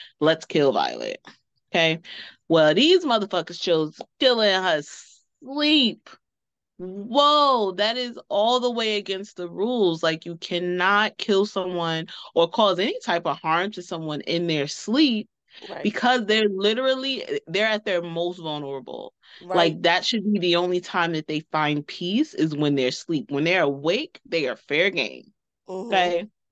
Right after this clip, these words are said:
Speaker 1: She's sleeping.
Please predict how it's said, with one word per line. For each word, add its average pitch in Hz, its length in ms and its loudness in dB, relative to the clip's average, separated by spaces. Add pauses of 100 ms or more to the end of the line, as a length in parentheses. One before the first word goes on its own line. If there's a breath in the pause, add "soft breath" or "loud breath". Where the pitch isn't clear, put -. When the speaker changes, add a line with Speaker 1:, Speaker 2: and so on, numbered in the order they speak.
(580)
Speaker 1:
She's 220 380 0
sleeping. 220 1800 -2